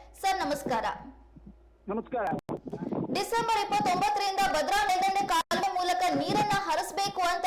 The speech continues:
Speaker 1: ತೀರ್ಮಾನವನ್ನ ಮಾಡಲಾಗಿತ್ತು. ಸದ್ಯ ನೀವು ಕೂಡ ಅದೇ ಸ್ಥಳದಲ್ಲಿದ್ದೀರಾ, ಪರಿಸ್ಥಿತಿ ಹೇಗಿದೆ ಸರ್?
Speaker 2: ಮೇಡಮ್, ನಮಗೆ ಏಕಾಏಕಿ ಏನಾಯ್ತು ಅಂತಂದ್ರೆ, ಇವತ್ತು ಬೆಳಿಗ್ಗೆ ಸುಮಾರು ನಮಗೆ ವಿಚಾರ ಗೊತ್ತಾಯ್ತು,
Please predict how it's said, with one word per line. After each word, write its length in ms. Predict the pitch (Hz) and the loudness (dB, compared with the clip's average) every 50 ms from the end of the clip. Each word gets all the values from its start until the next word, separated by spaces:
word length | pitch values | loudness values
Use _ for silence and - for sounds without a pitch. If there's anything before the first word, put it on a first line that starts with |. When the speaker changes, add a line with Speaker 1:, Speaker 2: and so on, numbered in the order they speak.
| 359 359 - | 0 0 0
Speaker 1:
ತೀರ್ಮಾನವನ್ನ 680 | 320 349 415 440 427 427 415 415 392 392 381 349 320 294 | -4 -4 -2 0 0 2 2 4 4 4 2 2 2 0
ಮಾಡಲಾಗಿತ್ತು. 500 | 254 233 - 233 220 226 240 240 240 254 508 - - - - - - | 0 0 0 0 -2 -2 -2 -2 0 -2 -2 -2 -4 -10 -10 -10 -6
ಸದ್ಯ 380 | - 415 415 403 415 440 415 | 0 2 2 2 4 2 2
ನೀವು 300 | 359 370 415 440 453 440 | 2 0 2 0 0 2
ಕೂಡ 140 | 415 440 440 427 359 | 0 2 2 4 4
ಅದೇ 540 | 302 - 320 392 415 370 285 - - 285 285 | 4 2 2 2 2 0 0 -2 -4 -6 -6
ಸ್ಥಳದಲ್ಲಿದ್ದೀರಾ, 840 | - - 370 359 392 392 - - 392 349 349 285 339 339 359 392 381 370 - | -4 0 0 2 2 0 0 0 -2 -2 0 -2 0 2 2 2 2 2 2
ಪರಿಸ್ಥಿತಿ 440 | 349 381 440 440 - 440 427 - | 2 2 0 0 -2 -2 -4 -4
ಹೇಗಿದೆ 360 | 302 - - - - 240 226 220 | -6 -4 -2 -2 0 0 -2 -4
ಸರ್? 280 | - - 214 202 - - - - - 349 - - - - - - 453 - - - - - _ _ _ _ - - - 143 147 - - - - - _ 185 | -4 -6 -6 -6 -6 -10 -16 -16 -18 -16 -12 -8 -6 -6 -6 -4 -4 -4 -4 -4 -10 -18 _ _ _ _ -16 -16 -14 -14 -16 -18 -18 -20 -20 -12 _ 0
Speaker 2:
ಮೇಡಮ್, 220 | 190 208 226 226 226 202 | 2 4 4 4 4 4
ನಮಗೆ 640 | 196 190 196 196 185 196 190 180 170 165 156 147 - - - - | 4 2 2 2 4 4 4 4 4 4 4 2 0 0 0 2
ಏಕಾಏಕಿ 580 | 175 185 - 226 220 214 - 196 185 - 202 | 2 2 4 4 4 6 6 4 4 2 2
ಏನಾಯ್ತು 480 | 190 180 - - 190 180 180 - - 170 | 2 2 2 2 2 4 2 2 2 0
ಅಂತಂದ್ರೆ, 380 | 165 165 170 156 143 170 175 | 0 2 0 0 2 2 4
ಇವತ್ತು 280 | 165 156 156 151 - 160 | 4 2 2 0 -2 -8
ಬೆಳಿಗ್ಗೆ 680 | 147 147 165 - - 185 180 180 185 165 143 - - - - - - - - - _ - - | -2 -2 -2 -2 0 -2 0 2 2 2 2 0 -4 -14 -20 -20 -20 -20 -20 -20 _ -10 -6
ಸುಮಾರು 280 | 156 160 170 175 170 | -2 0 2 2 2
ನಮಗೆ 200 | 170 170 170 165 | 2 2 4 4
ವಿಚಾರ 260 | 165 156 160 202 196 202 | 2 4 4 2 4 4
ಗೊತ್ತಾಯ್ತು, 840 | 190 165 170 165 - 185 175 165 156 170 190 202 180 147 - - - | 4 4 2 2 2 2 2 2 2 2 2 4 4 2 0 -4 -10